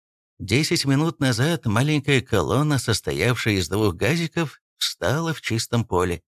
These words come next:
недалеко от ручья. Спустила колесо у головной машины. Двое парней из охраны ставили запасное,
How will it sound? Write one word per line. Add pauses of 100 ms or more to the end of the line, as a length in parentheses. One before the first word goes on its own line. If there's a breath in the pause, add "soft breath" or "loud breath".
недалеко
от
ручья. (460)
Спустила
колесо
у
головной
машины. (880)
Двое
парней
из
охраны
ставили
запасное,